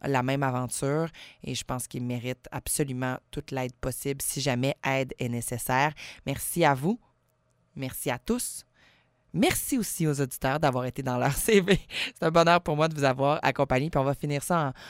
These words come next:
en, en beauté, sous le soleil. Ça va être Coriace avec Printemps et Jay Scott avec Un peu trop vite. Et nous, on se retrouve dans un instant dans Marceau le midi. Et je lui ai préparé, entre autres, un dossier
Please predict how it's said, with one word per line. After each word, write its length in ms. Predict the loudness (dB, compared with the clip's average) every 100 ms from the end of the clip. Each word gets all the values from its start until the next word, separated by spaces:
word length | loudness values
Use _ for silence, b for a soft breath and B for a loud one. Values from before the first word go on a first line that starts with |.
| B
en, 140 | 8
en 60 | 8
beauté, 500 | 8 4 6 4 4
sous 180 | 4 2
le 60 |
soleil. 400 | 2 6 8 8
Ça 160 | 8 6
va 80 | 4
être 100 | 8
Coriace 500 | 8 10 8 4 2
avec 240 | 0 0
Printemps 440 | 0 0 2 -2 -2 B B B 0
et 160 | 0
Jay 160 | 2 0
Scott 320 | 0 4 4 4
avec 180 | 0 2
Un 100 | 0
peu 140 | 0 -4
trop 180 | -4
vite. 220 | -2 -4 -2
Et 80 | -2
nous, 80 |
on 80 | -2
se 80 | -2
retrouve 480 | -4 -4 -2 -2 -4 -6
dans 280 | 0 0 0 -2
un 120 | -2
instant 240 | -2 -2
dans 100 | -2
Marceau 280 | 0 -2 -2
le 40 | -4
midi. 260 | -4 -8 -8 B B
Et 120 | 4
je 60 |
lui 80 | 4
ai 40 | 0
préparé, 500 | 2 4 4 2 -2
entre 180 | -2
autres, 200 | -4 -2
un 80 | -2
dossier 460 | -2 -4 -6 -10